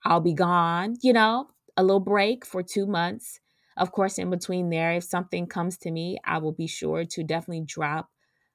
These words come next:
a bonus episode here and there as I get them, you know, as the downloads come to me. And lastly,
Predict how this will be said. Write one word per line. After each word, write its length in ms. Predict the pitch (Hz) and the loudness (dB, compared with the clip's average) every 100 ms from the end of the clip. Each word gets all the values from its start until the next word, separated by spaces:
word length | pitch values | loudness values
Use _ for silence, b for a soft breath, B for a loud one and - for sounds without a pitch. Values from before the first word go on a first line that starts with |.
| - | -2
a 100 | 170 | 0
bonus 440 | 156 180 185 180 | 2 2 0 -4
episode 800 | - 170 175 - 175 165 165 165 - | -6 -6 -6 -6 -2 0 2 0 -4
here 300 | - 180 170 | -8 -2 0
and 200 | 170 160 | 0 -2
there 360 | 151 151 165 220 | -2 0 -2 -4
as 200 | - 170 | -4 -4
I 120 | 160 | -4
get 280 | 160 160 151 | -4 -4 -6
them, 260 | 202 226 311 _ _ | -6 -8 -10 _ _
you 120 | 226 | -2
know, 200 | 220 202 - | -2 -2 0
as 180 | 196 202 | 0 0
the 100 | 175 | 0
downloads 580 | 175 180 175 175 175 | 0 0 0 -2 -4
come 200 | - 175 180 | -4 -6 -4
to 120 | 165 | -6
me. 220 | 170 220 _ _ _ _ _ - | -6 -10 _ _ _ _ _ -4
And 500 | 170 170 170 170 185 _ | 0 2 2 0 -4 _
lastly, 1120 | 156 165 180 220 240 - 170 160 151 160 175 | -2 2 4 4 0 -2 -4 0 0 0 -2